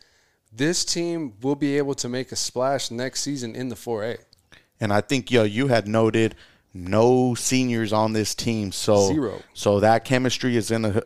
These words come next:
Speaker 2: uh, play a factor coming into next year, especially when this core group gets another season, another summer to build that chemistry. So looking forward to, uh, what Desert Sunrise, uh, has coming into next year.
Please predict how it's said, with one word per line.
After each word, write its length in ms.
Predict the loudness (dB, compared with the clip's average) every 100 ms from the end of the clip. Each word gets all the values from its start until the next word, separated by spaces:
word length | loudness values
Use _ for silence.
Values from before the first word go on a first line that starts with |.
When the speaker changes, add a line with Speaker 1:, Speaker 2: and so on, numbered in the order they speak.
| 2
Speaker 2:
uh, 240 | 4 4
play 360 | 0 0 2 2
a 100 | 2
factor 420 | 2 2 2 -6
coming 320 | -2 -2 -2
into 220 | -4 -6
next 340 | -2 0 0 -2
year, 220 | 0 0 -4 -14 -6
especially 520 | 0 4 4 2 -2
when 240 | 0 0
this 240 | 2 2 2
core 280 | 2 2 2
group 440 | 0 0 -2 _ _ _ -2
gets 220 | 0 0
another 340 | 2 2 2
season, 500 | -2 0 0 0 0
another 300 | 2 0 0
summer 500 | -2 0 0 0 -2 -6 -16 -6
to 100 | -2
build 240 | 4 4
that 220 | 4 0 0
chemistry. 500 | -2 -2 -4 -6 -2
So 300 | 2 2 2 -10 -2
looking 280 | 2 2 2
forward 340 | 0 4 4 2
to, 360 | 0 0 2
uh, 140 | 4 4
what 320 | 4 2 4
Desert 260 | 2 2 -2
Sunrise, 640 | 0 0 2 2 2 2
uh, 200 | 2 2
has 440 | 4 4 4 0 -8 -20 -12
coming 280 | -2 0 0
into 240 | -2 -2 0
next 400 | 2 0 -2 0
year. 300 | 2 0